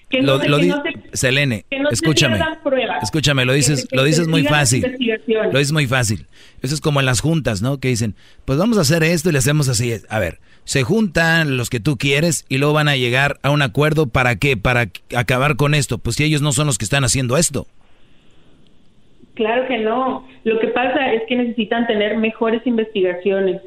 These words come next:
Speaker 1: que los castigos se lleven a término, no que a los dos o tres meses alguien diga, "Ah, es que se perdieron las pruebas, ay, es que sí macheteó a su esposa, pero no había pruebas necesarias".
Speaker 2: En eso
Speaker 1: Sí,
Speaker 2: estoy de
Speaker 1: yo
Speaker 2: acuerdo. En México hay mucha impunidad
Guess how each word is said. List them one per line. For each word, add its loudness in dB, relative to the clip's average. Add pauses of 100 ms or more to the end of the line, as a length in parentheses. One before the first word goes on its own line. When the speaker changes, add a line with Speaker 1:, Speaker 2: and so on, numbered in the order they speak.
(300)
Speaker 1:
que 0
los 0
castigos -2 (140)
se 0
lleven 0
a -6
término, 0
no -2
que -2
a -2
los 0
dos -4
o -6
tres -2
meses -2
alguien 0
diga, 0
"Ah, 0
es -6
que -8
se 0
perdieron -2
las -2
pruebas, -2 (500)
ay, 0
es -4
que -2
sí 0
macheteó -2
a -6
su -2
esposa, -4
pero -2
no -2
había 0
pruebas -2
necesarias". -4 (1120)
Speaker 2:
En 0
eso 0
Speaker 1:
Sí, -2
Speaker 2:
estoy 2
de 4
Speaker 1:
yo 2
Speaker 2:
acuerdo. 2
En 0
México 0
hay 0
mucha -2
impunidad 0